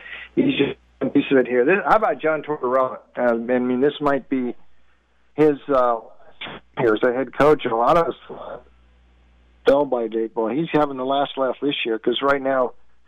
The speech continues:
uh, the Flyers are arguably, uh, you know, the surprise of the league here, and they're in second place in the, in the Metropolitan right now as we, as we talk here today. So he has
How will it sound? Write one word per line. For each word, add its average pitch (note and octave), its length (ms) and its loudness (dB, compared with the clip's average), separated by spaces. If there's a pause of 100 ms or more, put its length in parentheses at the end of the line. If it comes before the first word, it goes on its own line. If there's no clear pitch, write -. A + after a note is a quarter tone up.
(180)
uh, G#2+ 380 2 (100)
the - 100 -2 (100)
Flyers C3 420 4 (160)
are A2 200 2
arguably, B2+ 840 2 (240)
uh, G2+ 380 0 (220)
you A#2+ 80 4
know, A2+ 140 4
the G#2+ 160 2
surprise C3+ 580 4
of A#2+ 120 -4
the G2+ 60 0
league C#3+ 380 2
here, F2+ 240 0
and G2+ 120 0
they're A#2 120 2
in G#2+ 160 -2
second D3+ 300 0
place D#3 340 2
in G#2+ 120 -6
the, G#2 100 -2
in G#2+ 180 -2
the G2+ 60 -4
Metropolitan B2 720 0
right G2 180 -2
now G#2+ 180 0
as G2+ 120 -2
we, G#2 160 0 (680)
as - 180 4
we B2 80 2
talk F3+ 340 2
here B2 120 4
today. G#2 380 0
So B2 120 4
he F#3+ 300 2
has D#3+ 160 6